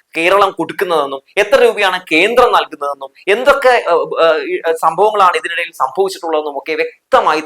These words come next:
തന്നെ, ആ, വീണ ജോർജ്, ആ, നിയമസഭയിൽ വ്യക്തമാക്കുന്നുണ്ട്. അതായത് നിലവിൽ ഇരുപത്താറായിരത്തി ഒരുന്നൂറ്റി ഇരുപത്തഞ്ച് ആശമാരിൽ പതിമൂവായിരത്തിന് മുകളിൽ, ആ, അവിടെ ആനുകൂല്യങ്ങൾ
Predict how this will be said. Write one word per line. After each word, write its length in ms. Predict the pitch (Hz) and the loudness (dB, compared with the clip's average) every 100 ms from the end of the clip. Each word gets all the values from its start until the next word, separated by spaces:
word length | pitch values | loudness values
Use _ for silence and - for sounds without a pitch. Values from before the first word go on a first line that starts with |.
| 151 | -6
തന്നെ, 200 | 139 135 - _ | -6 -12 -16 _
ആ, 100 | 139 | -2
വീണ 420 | 135 139 165 196 202 | 0 0 -2 0 0
ജോർജ്, 320 | 151 147 147 147 - _ - | 0 -2 -2 -4 -10 _ -6
ആ, 180 | 131 131 95 113 156 | -2 0 -2 -4 -8
നിയമസഭയിൽ 680 | 165 180 185 165 - 147 135 135 135 | -6 -2 -2 -4 -6 -4 -4 -6 -8
വ്യക്തമാക്കുന്നുണ്ട്. 720 | 127 156 135 120 120 107 107 - - _ 196 | -4 -2 -2 -2 -6 -16 -18 -18 -20 _ 4
അതായത് 440 | 277 277 175 165 _ _ | 4 6 6 4 _ _
നിലവിൽ 500 | 170 214 269 277 156 - _ - 143 | -2 4 6 6 2 -4 _ -10 -4
ഇരുപത്താറായിരത്തി 680 | 202 262 269 247 240 - | 2 4 6 6 4 4
ഒരുന്നൂറ്റി 340 | 208 190 247 226 | -2 -2 -8 -8
ഇരുപത്തഞ്ച് 500 | 190 233 240 220 208 | -2 0 0 2 4
ആശമാരിൽ 540 | 165 165 180 165 - - _ - | 4 2 2 2 2 -8 _ -2
പതിമൂവായിരത്തിന് 760 | 160 214 226 240 247 247 254 226 | 0 0 0 4 4 4 -2 -6
മുകളിൽ, 560 | 190 196 240 226 - | -4 0 0 -2 2
ആ, 240 | 165 160 - | 4 4 4
അവിടെ 260 | 151 165 190 | 0 4 4
ആനുകൂല്യങ്ങൾ 600 | 165 190 196 220 208 | 4 2 -6 -10 -8